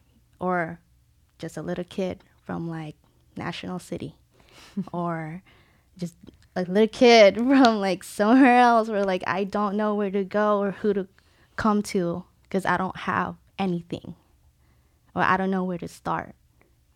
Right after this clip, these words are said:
Speaker 1: you know?
Speaker 2: Yeah.
Speaker 1: Yeah. So a space where, like, just, not just for artists, but
Speaker 2: Mm-hmm.
Speaker 1: everyone in the community.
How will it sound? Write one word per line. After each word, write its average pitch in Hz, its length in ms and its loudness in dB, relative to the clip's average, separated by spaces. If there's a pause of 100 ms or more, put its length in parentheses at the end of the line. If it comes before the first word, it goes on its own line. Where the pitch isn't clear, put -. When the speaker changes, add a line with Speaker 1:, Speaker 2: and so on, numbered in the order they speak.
(160)
Speaker 1:
you 190 120 -6
know? 196 220 -4 (340)
Speaker 2:
Yeah. 196 200 -20 (400)
Speaker 1:
Yeah. 180 200 -10 (220)
So - 200 -6
a - 140 -6
space 220 500 -6
where, 185 120 -6
like, 165 280 -10 (140)
just, - 520 -12 (240)
not 233 220 0
just - 220 -10
for - 160 -16
artists, 190 600 -8
but 208 300 -6
Speaker 2:
Mm-hmm. 196 100 -4
Speaker 1:
everyone 175 340 -2
in 165 100 -2
the 165 80 -4
community. 165 600 -8